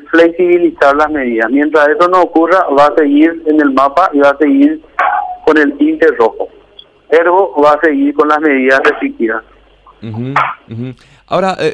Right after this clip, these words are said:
Speaker 2: doctor, ¿qué se maneja en relación a... hay novedades, eh, sobre la cepa brasileña y algún ya tipo de confirmación más que sospecha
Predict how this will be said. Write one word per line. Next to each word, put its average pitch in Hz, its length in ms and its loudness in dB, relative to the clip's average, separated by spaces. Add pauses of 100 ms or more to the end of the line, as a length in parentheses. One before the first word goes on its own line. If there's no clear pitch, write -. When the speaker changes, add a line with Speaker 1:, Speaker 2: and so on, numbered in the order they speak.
Speaker 2:
doctor, 170 380 -4
¿qué 240 160 -10
se 254 140 -10
maneja 156 580 -4
en 160 120 -8
relación 143 640 -6
a... 135 560 -4
hay 208 160 -6
novedades, 131 800 -2
eh, 98 280 -8
sobre 131 320 -8
la 131 120 -6
cepa 123 300 -8
brasileña 127 720 -6
y 131 60 -6
algún 120 320 -8
ya 120 440 -4
tipo 131 280 -8
de 131 100 -8
confirmación 135 800 -8
más 123 160 -8
que 143 100 -10
sospecha 127 600 -8